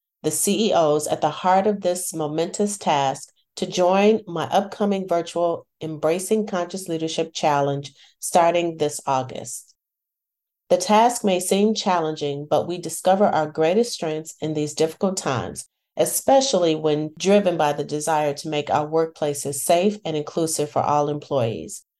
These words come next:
Your willingness to embrace this challenge gives me confidence that we can turn the tide toward greater equality. The affirmative action repeal may have altered the playing field,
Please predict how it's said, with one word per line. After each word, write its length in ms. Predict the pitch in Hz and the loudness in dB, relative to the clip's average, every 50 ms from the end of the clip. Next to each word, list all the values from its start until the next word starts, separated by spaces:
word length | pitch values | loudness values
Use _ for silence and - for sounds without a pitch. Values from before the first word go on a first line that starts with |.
| _ _ _ _ _ _ - | _ _ _ _ _ _ 2
Your 120 | 180 180 | 2 4
willingness 540 | 175 190 214 233 247 247 240 220 214 214 208 - | 6 6 6 6 6 6 6 6 6 4 4 2
to 140 | - 226 214 | 2 4 4
embrace 500 | 214 208 202 196 170 170 165 180 185 - | 6 4 4 4 4 4 2 0 -2 -6
this 200 | - 175 170 - | -6 -6 -8 -8
challenge 580 | - - 214 208 202 170 160 156 160 160 - | -4 0 2 2 2 2 0 -2 -2 -6 -6
gives 340 | - 175 185 196 214 208 202 | -2 0 0 0 0 0 0
me 160 | 202 202 208 | 0 -2 -2
confidence 720 | 208 - 226 240 247 233 - - 160 147 139 139 147 - - - _ _ _ _ _ | -2 -2 -2 -2 -2 -2 -4 -4 -2 -2 -2 -4 -6 -8 -12 -16 _ _ _ _ _
that 120 | - 165 165 | -2 0 0
we 120 | 190 185 | 0 0
can 180 | 190 185 170 175 | 0 -2 -4 -4
turn 300 | - - 202 202 208 214 | -4 -2 0 2 4 4
the 100 | 214 208 | 2 2
tide 400 | 208 - 190 170 165 160 160 160 | 0 0 0 2 2 2 0 -2
toward 320 | - - 160 156 147 151 | -4 -4 -4 -4 -4 -4
greater 280 | - 151 151 151 151 147 | -4 -4 -2 -2 -4 -4
equality. 720 | 143 127 - - - 143 147 139 135 135 - - 156 156 - _ _ _ _ _ _ _ _ _ _ _ _ _ _ _ _ - | -6 -8 -8 -4 -2 -2 -2 -2 -4 -6 -8 -10 -12 -14 -18 _ _ _ _ _ _ _ _ _ _ _ _ _ _ _ _ 2
The 100 | 202 196 | 2 4
affirmative 480 | 196 202 226 233 254 254 247 247 233 | 4 4 4 4 6 6 6 6 6
action 420 | - - 175 190 185 - - 190 185 | 4 2 2 2 0 0 -2 -4 -2
repeal 460 | 185 185 185 - - 165 151 151 156 | -4 -4 -4 -4 -2 -2 0 -2 -2
may 220 | 156 156 160 190 | -2 -2 2 2
have 160 | 226 220 208 214 | 2 2 2 0
altered 420 | - 151 180 185 185 185 - 160 160 | 0 2 2 2 2 0 -4 -6 -6
the 60 | 151 | -8
playing 440 | - - - 202 196 190 185 185 180 | -10 -8 -6 -4 -2 -2 -2 -4 -4
field, 400 | - 151 147 139 135 135 - | -2 -2 0 0 -2 -4 -6